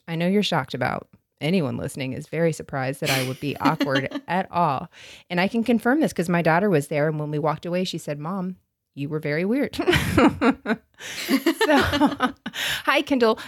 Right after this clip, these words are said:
Speaker 1: Mandy, please say hi to Kendall because I feel like really after that, she would rather hear from you than me ever again in her life.
Speaker 2: Hi, Kendall. Maybe we'll run into each other next time and I will try to make it less weird. <laughs>
Speaker 1: I don't think that sounds promising.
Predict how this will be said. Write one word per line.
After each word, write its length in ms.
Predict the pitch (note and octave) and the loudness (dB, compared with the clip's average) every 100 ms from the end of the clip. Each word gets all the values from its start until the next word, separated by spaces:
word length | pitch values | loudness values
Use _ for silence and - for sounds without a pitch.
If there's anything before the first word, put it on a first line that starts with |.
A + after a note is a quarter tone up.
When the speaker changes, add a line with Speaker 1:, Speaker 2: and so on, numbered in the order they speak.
| - | 2
Speaker 1:
Mandy, 260 | C#4 C#4+ | 4 4
please 320 | - - D#4 E4+ | 0 -2 -2 2
say 140 | A#3+ | 4
hi 160 | G3+ F#3 | 6 4
to 80 | |
Kendall 320 | F3 F#3 E3 E3+ | 2 0 0 0
because 260 | F3+ F#3 | 0 2
I 80 | F#3+ | 0
feel 240 | F#3 A#3 | 2 2
like 240 | A3+ F#3 - | 4 2 -2
really 420 | - F#3 F#3+ F#3 E3+ | -8 0 2 4 4
after 300 | D#3+ - D#3 | 2 0 0
that, 200 | D3+ C#3+ | 0 0
she 200 | - E3 | -4 -2
would 160 | D#3+ | -2
rather 240 | D3 C#3 C#3+ | 0 0 -2
hear 160 | C#3 | -4
from 220 | C3 C#3 C#3 | -6 -6 -6
you 240 | C3 C#3 - | -4 -6 -8
than 180 | C3 C#3 | -6 -4
me 300 | B2+ C#3 F#3 _ | -4 -6 -12 _
ever 260 | - C#3+ B2 | -8 -6 -4
again 300 | C#3+ - - | -8 -8 -12
in 120 | - | -12
her 140 | C3+ - | -12 -10
life. 320 | - - - _ _ _ _ _ _ _ - | -10 -12 -20 _ _ _ _ _ _ _ -14
Speaker 2:
Hi, 180 | G#3 G3+ | -6 -6
Kendall. 420 | G3+ F3+ F3 E3 | -4 -2 -2 -2
Maybe 320 | F3+ F#3 F#3 | -2 -4 -4
we'll 320 | F3 F3 F3+ | -6 -6 -4
run 180 | E3+ F3 | 0 -2
into 280 | E3+ E3+ - | -2 -6 -6
each 280 | D#3+ D#3+ - | -4 -4 -2
other 360 | D#3+ D3+ D3 - | -2 0 -2 -6
next 240 | D#3+ - | -10 -6
time 460 | E3+ D3 C#3+ D#3 D#3 | -4 -2 -4 -6 -10
and 280 | D#3 D3+ D3 | -8 -4 -4
I 140 | - D3+ | -2 -4
will 180 | D3+ | -4
try 200 | D3+ E3 | -6 -4
to 80 | C#3+ | -4
make 160 | C#3+ C#3+ | -4 -6
it 80 | - | -6
less 200 | C#3 - | -6 -8
weird. 240 | F2 F#3 A3 - | -6 -4 -4 -6
<laughs> 580 | C4+ - C#4 - - D#4 _ _ _ _ F3 | -4 -2 0 0 0 -4 _ _ _ _ -4
Speaker 1:
I 60 | |
don't 160 | E3+ D3+ | -4 -2
think 140 | B2 | -6
that 140 | B2+ - | -6 -8
sounds 200 | - - | -10 -10
promising. 560 | - - F3 - G#3 | -10 -10 -10 -8 -8